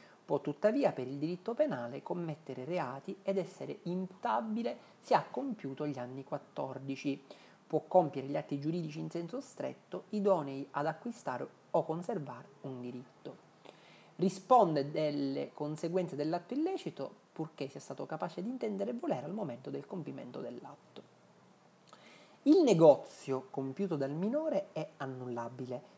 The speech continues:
e l'azione di annullamento si prescrive in cinque anni, che iniziano a decorrere dal raggiungimento della maggiore età. L'interdizione giudiziale.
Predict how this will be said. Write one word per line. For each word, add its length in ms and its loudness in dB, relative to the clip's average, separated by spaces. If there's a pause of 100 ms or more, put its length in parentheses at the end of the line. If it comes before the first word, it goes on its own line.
(160)
e 120 -4
l'azione 520 4
di 140 -6 (100)
annullamento 760 -4
si 160 -6
prescrive 500 -4
in 140 -4
cinque 440 -6
anni, 440 -10 (340)
che 120 -6
iniziano 520 -2
a 40 -8
decorrere 640 0
dal 240 2
raggiungimento 880 0
della 260 -4
maggiore 580 -8
età. 280 -16 (1400)
L'interdizione 880 6
giudiziale. 800 0